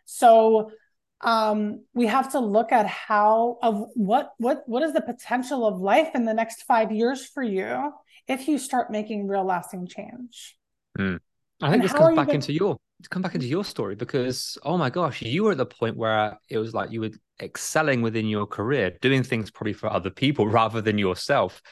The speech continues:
Speaker 2: And once you caught yourself in the place of, "Ah, shit, yeah,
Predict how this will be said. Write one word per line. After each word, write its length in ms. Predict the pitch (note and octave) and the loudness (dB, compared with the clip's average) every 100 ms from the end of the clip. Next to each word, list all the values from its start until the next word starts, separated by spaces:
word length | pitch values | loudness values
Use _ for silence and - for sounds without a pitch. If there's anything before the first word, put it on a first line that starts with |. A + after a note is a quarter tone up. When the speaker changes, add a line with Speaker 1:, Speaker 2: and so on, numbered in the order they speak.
| - _ | -20 _
Speaker 2:
And 120 | A2+ | -4
once 180 | A2+ D3+ | -2 -2
you 80 | D#3+ | -4
caught 300 | D#3 D#3 D#3 | -4 -2 -2
yourself 460 | A#2+ - G2 F#2+ - | -2 -4 -2 -2 -4
in 120 | - G#2 | -8 -6
the 100 | G#2 | -6
place 460 | - G#2+ G2+ - | -4 -4 -4 -2
of, 220 | G#2 G2 - - - - _ _ | -2 -2 -6 -20 -20 -20 _ _
"Ah, 840 | A#2 C3+ A#2 G#2 G2 F2 E2+ E2+ D#2+ | -2 0 2 0 0 -4 -8 -10 -10
shit, 640 | - - - A#2+ G2+ - - - _ _ | -8 -6 -2 -2 -4 -8 -16 -16 _ _
yeah, 420 | A#2+ B2+ B2 A2+ | 0 2 2 -2